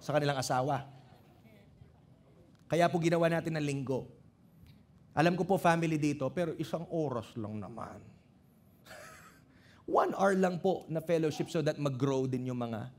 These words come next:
mag-enjoy naman po. Tama po. So, yan po yung, yung focus natin, tao. Pangalawa, ano po nangyayari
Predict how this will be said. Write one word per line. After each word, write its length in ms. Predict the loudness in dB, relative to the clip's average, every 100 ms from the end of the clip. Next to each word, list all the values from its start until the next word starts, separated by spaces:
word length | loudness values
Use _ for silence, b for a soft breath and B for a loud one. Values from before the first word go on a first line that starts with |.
| b b
mag-enjoy 560 | -6 -2 -2 0 -2 -2
naman 240 | -4 -6
po. 200 | -8 -10 -12 -20 -20 -10
Tama 280 | -4 -2
po. 280 | 0 -2 -2 -12 -20 _ _ -20 _ -20
So, 120 | -4 0
yan 160 | 0
po 80 | 0
yung, 160 | -2 0
yung 180 | -2 0
focus 280 | 0 -2 -2
natin, 240 | -4 -4 -4
tao. 480 | -4 -2 -2 -2 -10 -20 -20 -20 _ -20 -20 _ -20 _ _
Pangalawa, 460 | 4 6 8 8 8
ano 100 | 6
po 140 | 4
nangyayari 840 | 4 4 4 4 4 4 2 -2